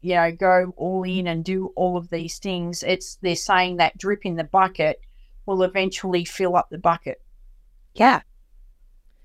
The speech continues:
Speaker 2: It's,
Speaker 1: Um,
Speaker 2: it's that consistent, I mean, I've read Atomic Habits, not the other book you mentioned, but it's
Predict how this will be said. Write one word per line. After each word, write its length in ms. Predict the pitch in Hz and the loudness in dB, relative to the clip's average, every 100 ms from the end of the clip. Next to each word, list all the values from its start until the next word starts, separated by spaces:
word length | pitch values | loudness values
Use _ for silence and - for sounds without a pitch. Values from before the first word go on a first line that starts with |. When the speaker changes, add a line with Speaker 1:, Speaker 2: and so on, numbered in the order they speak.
| _ - | _ -14
Speaker 2:
It's, 240 | - - | -12 0
Speaker 1:
Um, 220 | 170 165 | 4 4
Speaker 2:
it's 160 | 165 - | 4 4
that 240 | 233 - | 4 4
consistent, 960 | - 220 196 - 240 - - 196 156 - - | 2 0 0 -2 -4 -4 0 0 0 -10 2
I 100 | 208 | 4
mean, 120 | 208 - | 4 4
I've 160 | 196 | 4
read 120 | 240 262 | 6 4
Atomic 380 | - 208 196 180 | 2 2 2 2
Habits, 440 | 185 160 - - | 2 2 -2 -2
not 160 | 180 - | -2 0
the 100 | 175 | 0
other 160 | 170 | 0
book 240 | 170 165 156 | -2 -4 -4
you 80 | |
mentioned, 400 | 151 147 - 147 | -4 -6 -6 -4
but 100 | 156 | -2
it's 240 | 156 - | -2 -4